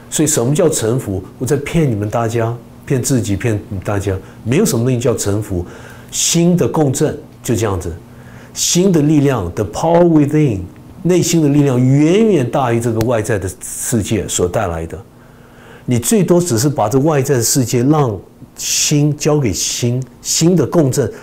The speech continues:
大到一个地步发出来，这叫臣服。假如你懂这些，你会讲：“哦，原来你欺骗我了。”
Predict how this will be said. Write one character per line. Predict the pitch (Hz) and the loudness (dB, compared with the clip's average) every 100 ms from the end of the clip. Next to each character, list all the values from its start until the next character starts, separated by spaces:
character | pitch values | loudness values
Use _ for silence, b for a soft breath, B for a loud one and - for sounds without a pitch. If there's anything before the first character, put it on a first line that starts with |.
| B - 190 | B -4 -2
大 | 147 | 0
到 | 143 151 | 2 2
一 | |
个 | 131 | 2
地 | 127 143 | 2 2
步 | 135 110 - - | 2 -2 -2 -4
发 | 131 127 | -2 -2
出 | - 127 | -2 -2
来， | 92 87 B | -2 -6 B
这 | - 180 | -4 -2
叫 | 175 139 | 2 0
臣 | - 120 156 | 0 0 -2
服。 | - 98 104 - - B B B B B B B | -2 -6 -6 -12 -20 B B B B B B B
假 | - 143 | -4 0
如 | 202 | 2
你 | 208 | 2
懂 | 131 127 | 2 2
这 | 135 | 2
些， | 135 151 | 2 2
你 | |
会 | 135 147 | 2 2
讲 | 135 | 2
：“哦， | 170 - - - - - - - - - | -2 -2 -8 -20 -20 -20 -20 -20 -20 -4
原 | 135 | 0
来 | 151 | 2
你 | 165 | 2
欺 | 113 - | 0 0
骗 | 160 156 | 0 2
我 | 120 98 | 2 0
了。” | 85 80 | -2 -8